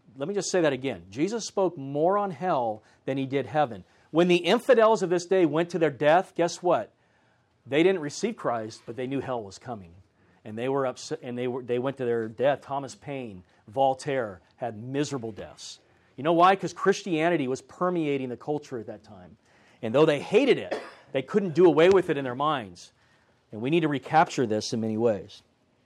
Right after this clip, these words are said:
But he begins seeking relief of his sins, and Samuel Finley writes of this concerning Davies. Uh,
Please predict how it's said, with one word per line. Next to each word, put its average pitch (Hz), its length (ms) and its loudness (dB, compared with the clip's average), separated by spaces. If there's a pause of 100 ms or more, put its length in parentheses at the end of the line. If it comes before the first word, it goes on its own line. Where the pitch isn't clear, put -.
(800)
But 220 100 8
he 226 40 8
begins 202 320 6
seeking 269 320 0
relief 214 340 4
of 190 100 2
his 151 160 -2
sins, 208 280 4
and 156 100 -4
Samuel 208 320 2
Finley 196 420 2
writes 165 360 4
of 147 80 2
this 131 380 0 (200)
concerning 185 500 4
Davies. 143 520 4
Uh, 131 300 2